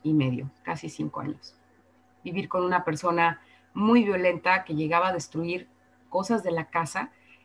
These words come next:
que me llegaba a amenazar, este, si no le contestaba el teléfono,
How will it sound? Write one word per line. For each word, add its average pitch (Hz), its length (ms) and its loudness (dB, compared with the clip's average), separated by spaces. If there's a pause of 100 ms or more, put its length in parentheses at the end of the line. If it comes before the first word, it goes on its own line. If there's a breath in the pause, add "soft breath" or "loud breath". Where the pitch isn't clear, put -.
(220 soft breath)
que 180 120 0
me 156 480 4
llegaba 180 580 8
a 170 120 4
amenazar, 151 800 6 (180)
este, 147 840 -2 (200)
si 190 140 -2
no 165 100 0
le 165 120 0
contestaba 156 380 0
el 151 80 2
teléfono, 160 680 0